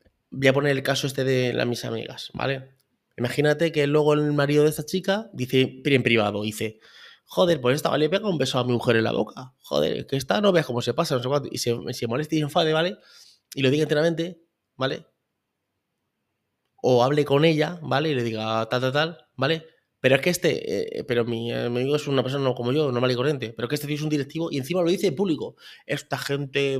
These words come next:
mongola, no sé cuánto, retrasado, yo no sé, su normal, o, o esos tontos que hay".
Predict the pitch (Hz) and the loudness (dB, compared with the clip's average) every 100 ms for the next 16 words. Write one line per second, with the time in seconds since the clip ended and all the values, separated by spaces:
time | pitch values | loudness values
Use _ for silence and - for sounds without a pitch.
0 | 131 131 131 127 131 147 135 135 135 123 | -4 -4 -2 -2 0 0 0 0 -2 -4
1 | 139 135 131 123 123 127 147 135 127 135 | -2 -4 -2 -4 -2 -4 -4 -6 -4 -2
2 | 131 127 127 127 - - - 127 113 156 | 0 0 0 -2 -8 -14 -8 -4 -2 0
3 | 147 135 127 117 113 - - _ - 131 | 0 0 0 0 -2 -6 -20 _ -8 -6
4 | 131 - 165 156 - - 87 | -6 0 0 0 -4 -2 -2